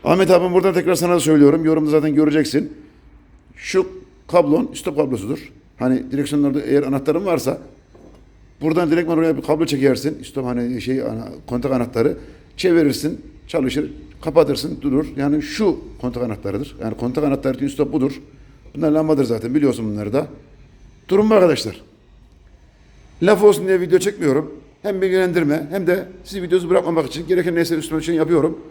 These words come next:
Laflar biraz hızlı konuşuyorum. Kusura bakmayın tekrar. Ben böyleyim. Yaratılışım bu şekilde. Diyecek başka bir şey kaldı mı? Kalmadı.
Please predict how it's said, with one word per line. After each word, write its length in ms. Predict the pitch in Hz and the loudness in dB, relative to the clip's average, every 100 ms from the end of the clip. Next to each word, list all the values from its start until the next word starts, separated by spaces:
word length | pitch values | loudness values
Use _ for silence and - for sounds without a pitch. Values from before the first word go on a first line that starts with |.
| - - - - - - _ - - - - | -20 -20 -20 -20 -20 -20 _ -20 -20 -20 -14
Laflar 380 | - 160 160 175 | 0 0 4 2
biraz 220 | 170 170 | 2 0
hızlı 160 | 156 175 | 0 -2
konuşuyorum. 400 | 170 160 139 123 | 0 0 0 -4
Kusura 240 | - 156 | 0 4
bakmayın 240 | 170 156 147 | 4 4 -2
tekrar. 420 | 139 147 - - | 0 -2 -4 -8
Ben 160 | 202 196 | -6 2
böyleyim. 380 | 196 175 151 - | 4 4 2 -2
Yaratılışım 480 | 151 165 175 170 180 | -2 -2 0 -2 -2
bu 60 | 170 | 0
şekilde. 400 | 175 165 139 175 - - - - - - - - - - - - - | 2 2 0 -4 -8 -20 -20 -20 -20 -20 -20 -20 -20 -20 -20 -18 -10
Diyecek 220 | 156 160 151 | -2 -2 0
başka 180 | 151 | -2
bir 60 | 151 | -4
şey 120 | 143 | -6
kaldı 200 | 147 135 | -6 -4
mı? 140 | 170 180 | -4 -4
Kalmadı. 380 | 151 131 104 | -4 -4 -6